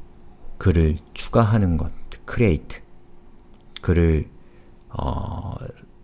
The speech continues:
읽는 것, 리드, 수정하는 것,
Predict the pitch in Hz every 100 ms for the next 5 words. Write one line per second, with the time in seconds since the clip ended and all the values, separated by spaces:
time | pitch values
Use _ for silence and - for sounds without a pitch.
0 | - - 113 120 107 78 80 - - -
1 | - - - 82 90 80 82 - - -
2 | - - - - - - - - - -
3 | 107 90 73 98 87